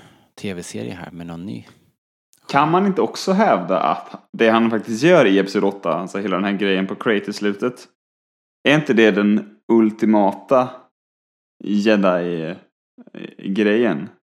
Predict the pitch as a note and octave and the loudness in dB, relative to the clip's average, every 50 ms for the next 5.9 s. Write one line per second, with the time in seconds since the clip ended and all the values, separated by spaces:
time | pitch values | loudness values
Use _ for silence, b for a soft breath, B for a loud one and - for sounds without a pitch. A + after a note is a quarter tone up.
0 | _ _ _ _ _ _ _ _ _ _ _ _ G2+ G#2+ B2+ E3 - D3 B2 A2 | _ _ _ _ _ _ _ _ _ _ _ _ -4 -2 0 0 2 0 0 2
1 | A#2 A#2 G#2+ G#2 G#2 C3+ - C3+ C3 B2+ - - - A2+ G#2 G#2 - - _ _ | 4 4 4 4 2 2 4 4 4 4 0 -4 -6 -4 -4 -6 -6 -10 _ _
2 | _ - - - - - D3 C#3 A#2 G#2+ G#2 - - C3 C3 B2+ B2+ C3 B2 - | _ -4 -4 -4 -2 0 2 4 4 2 0 -2 -2 0 0 0 0 -4 -6 -12
3 | - - - - G#2 G2+ G2+ - - - - - A2+ G#2+ G2+ G#2+ G#2 G2 F#2+ F#2+ | -16 -12 -8 -4 -4 -4 -4 -4 -10 -12 -6 -4 -2 -2 -2 -2 -2 -2 -2 0
4 | A2+ A2 F#2 F2+ F2+ F2 F#2+ F#2+ - - - - - G#2 G2 B2 B2 A2+ G#2 G2+ | 0 0 0 0 -2 -4 -8 -8 -10 -16 -10 -8 -8 -8 -4 -2 0 2 2 2
5 | G2+ F#2+ - G2 G2+ G2 - - - - G#2+ F#2+ F2+ F2 E2+ F#2+ E2 E2+ | 0 -2 -4 -4 -6 -6 -8 -12 -6 -2 0 0 0 0 -2 -4 -6 -6